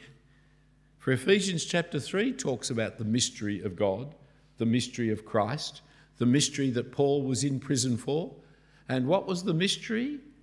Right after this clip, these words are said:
It was Christ among the nations, Christ among the Gentiles. Thousands of years between Moses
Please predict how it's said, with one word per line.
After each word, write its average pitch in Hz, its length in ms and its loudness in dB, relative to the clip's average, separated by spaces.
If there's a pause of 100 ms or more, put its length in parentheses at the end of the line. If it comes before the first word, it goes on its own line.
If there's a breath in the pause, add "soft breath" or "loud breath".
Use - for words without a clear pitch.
(340)
It - 80 -8
was 95 160 -6
Christ - 580 -2
among 123 380 -2
the 135 100 0
nations, - 760 -4 (140)
Christ 139 460 0
among 131 300 0
the 131 80 -2
Gentiles. 104 760 -2 (840 soft breath)
Thousands 170 560 2
of 180 100 0
years 165 400 4
between 117 420 2
Moses 120 680 2